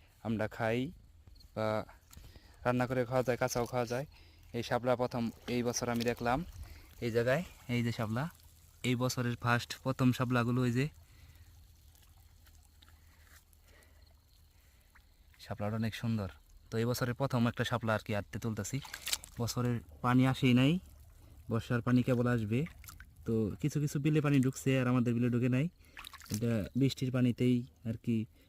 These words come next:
পুকুরের যে পানি, এই পানিতে এই শাপলাটা হইছে। তো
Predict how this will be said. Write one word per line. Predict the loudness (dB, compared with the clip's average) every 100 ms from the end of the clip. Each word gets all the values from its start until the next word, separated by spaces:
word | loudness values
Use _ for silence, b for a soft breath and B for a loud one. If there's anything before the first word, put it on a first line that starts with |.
| b
পুকুরের | -6 0 0 2
যে | 0 4
পানি, | 4 4 0 _ _ _
এই | -6 0
পানিতে | 2 2 0
এই | -2
শাপলাটা | -2 -4 -2
হইছে। | -4 -4 -10 -10 b b b
তো | -2